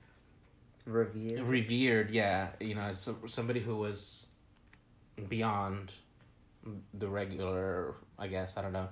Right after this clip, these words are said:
Speaker 1: But, like,
Speaker 2: And then
Speaker 1: godlike or something?
Speaker 2: Not godlike, but, like, more
Speaker 1: Demigod?
Speaker 2: spiritual.
Speaker 1: Demigod?
Speaker 2: More, more spiritual.
Speaker 1: <laughs>
Speaker 2: But in, in, in India as well,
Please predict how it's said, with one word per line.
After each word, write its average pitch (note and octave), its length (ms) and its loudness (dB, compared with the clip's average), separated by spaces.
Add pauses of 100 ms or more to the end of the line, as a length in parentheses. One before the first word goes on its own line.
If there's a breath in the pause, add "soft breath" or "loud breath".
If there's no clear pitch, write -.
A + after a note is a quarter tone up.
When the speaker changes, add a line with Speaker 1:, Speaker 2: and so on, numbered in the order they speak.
(140)
Speaker 1:
But, A#2 160 2
like, A#2 140 4
Speaker 2:
And B2+ 100 4
then A2+ 60 4
Speaker 1:
godlike A#2+ 500 6
or C#3+ 80 0
something? D#3 420 -4
Speaker 2:
Not A3 220 2
godlike, A#2 400 4
but, C3+ 160 0
like, B2 340 0
more B2+ 200 6
Speaker 1:
Demigod? D3+ 120 8 (360)
Speaker 2:
spiritual. G2 420 2
Speaker 1:
Demigod? F#3 520 0
Speaker 2:
More, C#3 160 -2
more D3 180 4
spiritual. A2 540 0 (180)
Speaker 1:
<laughs> - 200 -12
Speaker 2:
But D#3 140 8
in, C#3+ 180 6
in, D3+ 140 6
in D3+ 580 4
India C3 400 4
as G2+ 140 -2
well, G#2 360 2